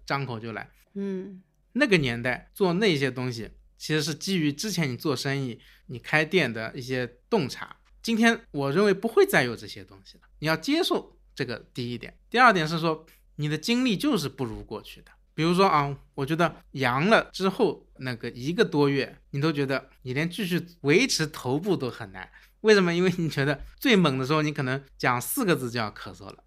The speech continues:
Speaker 1: 那你还录什么节目，还录什么播客？就是你一行字一行字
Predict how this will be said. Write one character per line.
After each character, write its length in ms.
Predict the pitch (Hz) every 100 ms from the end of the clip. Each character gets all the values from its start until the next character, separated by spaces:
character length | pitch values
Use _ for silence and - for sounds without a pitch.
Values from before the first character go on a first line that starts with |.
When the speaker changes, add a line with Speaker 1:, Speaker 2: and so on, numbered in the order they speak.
| _
Speaker 1:
那 120 | 185
你 160 | 170 139
还 160 | 139
录 180 | 160 180
什 80 | 123
么 260 | 127 143 -
节 220 | - 113
目， 140 | 117 110
还 140 | 123
录 140 | 139
什 120 | 143 123
么 100 | 117
播 260 | 127 135
客？ 240 | 135 139 - _
就 120 | -
是 100 | 254
你 320 | 226 175 131 -
一 120 | 262
行 300 | 349 - 143
字 160 | 147 180
一 80 | 147
行 220 | - 123
字 160 | 127